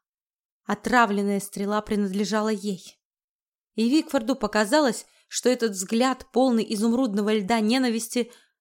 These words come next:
вошел второй стрелой ему в самое сердце. «Ведьма! Настоящая ведьма!» А ее слова, сказанные с такой издевкой, прозвучали как пощечина. Хлесткая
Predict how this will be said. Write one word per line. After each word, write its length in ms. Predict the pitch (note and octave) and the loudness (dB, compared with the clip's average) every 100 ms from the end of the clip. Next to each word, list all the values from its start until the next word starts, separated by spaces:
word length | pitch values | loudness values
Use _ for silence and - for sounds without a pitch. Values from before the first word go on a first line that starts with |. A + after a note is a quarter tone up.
| _ - | _ -4
вошел 460 | G3 A#3 - C4 | 0 0 2 0
второй 400 | A#3 - A#3+ A3 | 0 -2 0 0
стрелой 400 | G#3 G#3+ G#3+ A3 | 0 -4 0 0
ему 180 | G3+ G3 | 0 -4
в 60 | - | -6
самое 400 | - G#3 G#3 G3 | -4 -2 -2 -4
сердце. 560 | - F#3+ E3+ - F3 - _ _ _ _ _ _ _ _ _ _ | -6 -10 -14 -16 -16 -20 _ _ _ _ _ _ _ _ _ _
«Ведьма! 680 | - - C4+ A3+ - F#3+ E3+ - _ _ _ _ _ _ - | -10 -2 0 -2 -6 -8 -10 -16 _ _ _ _ _ _ -2
Настоящая 920 | G3+ G3 - A3 A3+ A3+ - C4+ C4+ | -2 -2 0 2 4 2 2 2 2
ведьма!» 680 | A#3+ D#4+ C4 - F#3+ F3 - _ _ _ _ _ _ | 4 4 4 2 -2 -4 -12 _ _ _ _ _ _
А 140 | - A3 | -2 2
ее 280 | A3 G#3 | 2 2
слова, 480 | A3 - A3 A3+ C4 | 0 0 0 2 0
сказанные 580 | A#3+ - A#3 G3 G3+ G3+ | -2 -2 0 0 0 -2
с 100 | - | -4
такой 400 | - - B3 G#3+ | -6 0 0 0
издевкой, 680 | F3+ F3 C4+ C4 - F#3 - _ _ _ _ _ | -2 -2 -2 -2 -8 -10 -12 _ _ _ _ _
прозвучали 640 | G#3 F#3 G#3 A3+ A#3 A3 | -4 -2 -2 0 0 0
как 300 | A3 G#3+ - | -2 -4 -4
пощечина. 800 | - A3 - - F#3 - F3 E3+ _ _ _ _ _ _ _ | -6 -4 -2 -4 -6 -8 -10 -14 _ _ _ _ _ _ _
Хлесткая 760 | - A#3 A3 C4 - - G#3 | -8 0 2 2 0 -6 -6